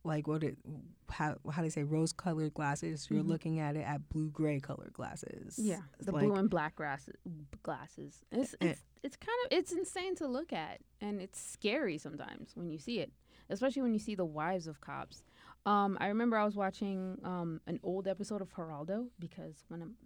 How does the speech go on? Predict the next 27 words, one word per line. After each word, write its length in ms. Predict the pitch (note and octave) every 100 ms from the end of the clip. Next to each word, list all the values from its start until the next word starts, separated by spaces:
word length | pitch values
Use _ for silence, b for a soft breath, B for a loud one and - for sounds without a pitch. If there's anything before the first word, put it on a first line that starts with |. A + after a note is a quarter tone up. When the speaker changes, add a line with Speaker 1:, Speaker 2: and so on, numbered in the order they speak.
| -
Speaker 1:
Why? 460 | - - C#3+ E3+ F#3+ B B B B - -
Speaker 2:
Uh, 380 | D#4 E4+ F4+ F4 -
Speaker 1:
<laughs> 580 | A#3+ C4+ E4 C#4+ D4+ -
Speaker 2:
because 280 | B3+ F4 C#4+
it 60 |
was 100 | C#4
on 160 | B3 B3
the 140 | A3+
app, 260 | - A3+ B3
and 100 | A#3
I 60 | A3
wanted 260 | A#3+ A#3+
to 80 | A3
see 180 | G#3+ A3+
what 100 | G#3+
a 80 | G3+
nineties 380 | F#3+ G3 G3 F#3
talk 220 | A3 F#3+
show 140 | - F3+
looked 180 | E3+
like 240 | G#3 A3+ A#3
back 200 | A#3 A3
in 60 | A#3+
the 40 |
nineties. 340 | B3 B3+ C4 B3 B
Speaker 1:
Eh. 60 | E3+ C#3+
Speaker 2:
And, 220 | G3 G#3